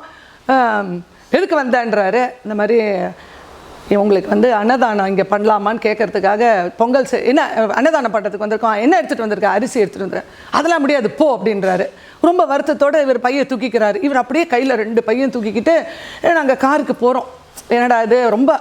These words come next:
எங்களுக்கு கண்ணீரே வந்துருச்சு. "என்ன இது, நம்ம எல்லார் எதிர்க்கும் நம்மளை திட்டி இப்படி அனுப்பிச்சிட்டாரு." பின்னாடி வந்து அந்த குப்பை, குப்புன்னு ஒருத்தர் சாமியோடைய தம்பி இருந்தாரு. அவர் ஓடி வர்றாரு எங்க பின்னாடி. என்னன்னு கேட்டா, "சாமி உங்களை கூப்பிடுறாரு. நீங்க என்னமோ எடுத்துட்டு வந்தீங்களா, எடுத்துட்டு வாங்கணும்னு." எங்களுக்கு ஒரே குஷி ஆயிட்டு,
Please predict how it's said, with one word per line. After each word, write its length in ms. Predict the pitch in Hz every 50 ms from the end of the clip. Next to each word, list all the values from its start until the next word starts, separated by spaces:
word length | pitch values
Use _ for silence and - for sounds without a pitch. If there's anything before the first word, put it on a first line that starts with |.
| -
எங்களுக்கு 380 | - 214 240 226 214 220 226 180
கண்ணீரே 360 | - 233 240 277 269 247 262
வந்துருச்சு. 460 | 269 240 226 226 240 - - - - 226 - - - - - - - -
"என்ன 240 | - 220 220 247 247
இது, 140 | 226 202 220
நம்ம 360 | 226 220 202 190 190 202 202
எல்லார் 260 | 202 202 214 220 214
எதிர்க்கும் 380 | 208 202 214 214 - 269 233 208
நம்மளை 40 | 196
திட்டி 260 | 202 190 - 220 -
இப்படி 200 | 254 214 180 196
அனுப்பிச்சிட்டாரு." 440 | 185 190 214 202 - - 208 214 311 - -
பின்னாடி 320 | 330 370 415 403 349 302
வந்து 200 | 269 247 247 294
அந்த 140 | 349 269 269
குப்பை, 440 | - - 339 339 - - - 392 349
குப்புன்னு 640 | 302 254 - - - 320 277 - - 370 349 339 370
ஒருத்தர் 280 | 349 285 - 240 -
சாமியோடைய 760 | 269 - - 269 285 269 240 226 208 208 220 254 302 277 - - - - - - -
தம்பி 280 | - 254 254 285 320 277
இருந்தாரு. 340 | 220 214 214 202 190 175 - - - - - -
அவர் 160 | - 381 427
ஓடி 280 | 359 311 339 403 415 370
வர்றாரு 260 | 277 247 220 208 202
எங்க 160 | 196 196 202 196
பின்னாடி. 340 | 226 240 247 233 214 180 175 - - - - - -
என்னன்னு 300 | - 302 359 392 370 330
கேட்டா, 260 | - 254 247 240 349
"சாமி 300 | 311 - 277 294 339 330
உங்களை 240 | 269 214 214 214 - -
கூப்பிடுறாரு. 600 | 311 320 - 247 220 202 190 185 220 226 196 147 - - - - _ _ _ _ _
நீங்க 220 | - 226 214 202
என்னமோ 200 | 202 220 254 285
எடுத்துட்டு 300 | 254 226 - 320 240 247
வந்தீங்களா, 160 | 214 208 202
எடுத்துட்டு 420 | 214 226 208 202 - - 185 202 208
வாங்கணும்னு." 320 | 196 190 208 226 269 349 330
எங்களுக்கு 240 | 262 226 190 -
ஒரே 220 | 196 185 202 233 254
குஷி 300 | 196 220 - - 269 240
ஆயிட்டு, 380 | 226 220 208 - 302 311 240